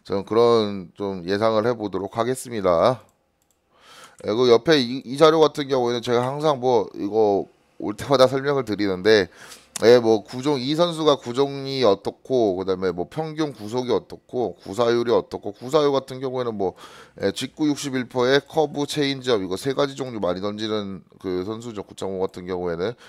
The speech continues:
예, 뭐, 슬라이더는 뭐, 가끔씩 하나씩 던-, 던질, 예, 던지고 있고,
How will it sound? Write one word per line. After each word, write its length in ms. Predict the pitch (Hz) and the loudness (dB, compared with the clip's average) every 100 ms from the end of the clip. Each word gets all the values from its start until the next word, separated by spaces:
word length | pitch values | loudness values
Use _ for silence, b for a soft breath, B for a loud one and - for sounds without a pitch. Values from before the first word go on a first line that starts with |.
| B - | B -14
예, 40 | 73 | -10
뭐, 200 | 67 82 | -10 -10
슬라이더는 580 | 117 123 123 117 107 98 | 0 4 4 4 -2 -6
뭐, 120 | 85 | -8
가끔씩 420 | 90 - 107 107 | -10 -12 -10 -6
하나씩 360 | 104 107 107 - | -4 -4 -8 -12
던-, 220 | 87 92 | -12 -14
던질, 440 | - 92 87 98 98 - _ B B B B - | -12 -12 -8 -8 -8 -14 _ B B B B -6
예, 280 | 92 92 92 85 | 0 2 2 0
던지고 340 | 87 98 98 | -6 -4 -2
있고, 540 | 87 - 95 78 98 | -4 -4 -2 -2 -4